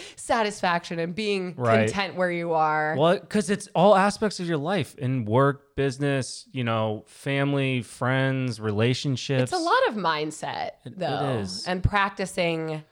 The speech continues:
Speaker 1: positive mindset.
Speaker 2: Our social media does not help that at all.
Speaker 1: Maybe we just m-, need to move to Italy where we just, like, only work a few
Speaker 2: I would hate
Speaker 1: hours,
Speaker 2: that.
Speaker 1: have a siesta. You wouldn't like it?
Speaker 2: First of all, you don't have siestas in Italy.
Speaker 1: <laughs>
Speaker 2: Maybe wine happy hours.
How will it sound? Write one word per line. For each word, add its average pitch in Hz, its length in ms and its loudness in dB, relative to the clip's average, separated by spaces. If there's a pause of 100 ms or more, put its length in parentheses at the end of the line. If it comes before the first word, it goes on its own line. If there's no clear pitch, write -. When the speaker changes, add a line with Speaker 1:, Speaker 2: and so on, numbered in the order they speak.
(180)
Speaker 1:
positive 180 600 -2
mindset. 156 520 -2
Speaker 2:
Our 135 300 6
social 135 340 -6
media 120 320 -4
does 98 260 -8
not 98 360 2
help 98 240 -4
that 92 220 -2
at 87 120 -6
all. 82 320 -4
Speaker 1:
Maybe 208 160 -6
we 320 160 0
just 320 180 -6
m-, 196 220 -4
need 180 240 -4
to 180 100 -8
move 165 360 -6
to 160 440 -4
Italy 160 340 -4
where 151 200 -2
we 156 140 -4
just, 160 180 -10
like, 151 300 -4
only 190 240 -4
work 170 240 -4
a - 20 -8
few 117 80 -2
Speaker 2:
I 107 60 2
would 110 100 2
hate 101 160 0
Speaker 1:
hours, 104 80 -6
Speaker 2:
that. 90 220 -4 (160)
Speaker 1:
have 170 320 -8
a 170 40 -8
siesta. 160 800 -8
You 185 300 -2
wouldn't 175 240 -4
like 170 240 -6
it? 202 240 -8
Speaker 2:
First - 240 -10
of 104 60 -8
all, - 20 -6
you 101 60 -6
don't 113 100 -2
have 110 100 -4
siestas 95 720 -8
in 87 80 -8
Italy. 82 400 -10 (100)
Speaker 1:
<laughs> - 80 -6 (800)
Speaker 2:
Maybe 113 280 0
wine 101 360 0
happy 95 340 -4
hours. 82 540 -8